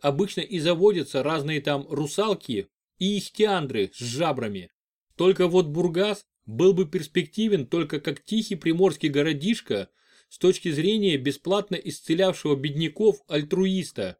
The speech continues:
и отшельника доктора Сальватора. А вот никаких шекспировских страстей на почве жажды сенсаций и наживы тут точно быть не могло.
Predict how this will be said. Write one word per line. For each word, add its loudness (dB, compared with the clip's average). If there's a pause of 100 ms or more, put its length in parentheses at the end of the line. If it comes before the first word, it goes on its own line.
(140)
и 2
отшельника 2 (140)
доктора 0
Сальватора. 0 (260)
А -2
вот 2
никаких 0
шекспировских -2
страстей -4
на -4
почве 2
жажды 0
сенсаций -4
и -6
наживы 0 (120)
тут -2
точно -2
быть -2
не -2
могло. 0